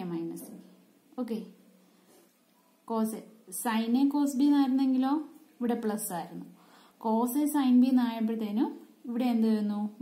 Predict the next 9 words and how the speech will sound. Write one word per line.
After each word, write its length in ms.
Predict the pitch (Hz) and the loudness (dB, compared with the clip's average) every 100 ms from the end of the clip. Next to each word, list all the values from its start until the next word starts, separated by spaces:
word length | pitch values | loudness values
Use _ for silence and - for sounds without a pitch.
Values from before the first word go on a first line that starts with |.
| 208 | -6
Minus 420 | 208 208 208 - 165 | -4 -2 -2 -6 -8
വന്നു. 200 | 170 - - _ _ _ _ _ _ _ _ _ _ _ _ _ - | -10 -12 -20 _ _ _ _ _ _ _ _ _ _ _ _ _ -14
This 120 | 208 220 | -10 -8
is 80 | 220 247 | -4 -2
equal 280 | 247 254 269 254 262 | -2 -4 -6 -6 -6
to 80 | 277 - - _ _ _ _ _ _ _ _ _ _ _ _ | -8 -10 -16 _ _ _ _ _ _ _ _ _ _ _ _
cos 300 | 202 196 196 214 214 | -16 -14 -12 -8 -6
A 60 | 247 - - _ _ _ _ _ _ _ _ _ _ _ _ _ - | -6 -8 -14 _ _ _ _ _ _ _ _ _ _ _ _ _ -10
sin 300 | 240 226 220 | -4 2 4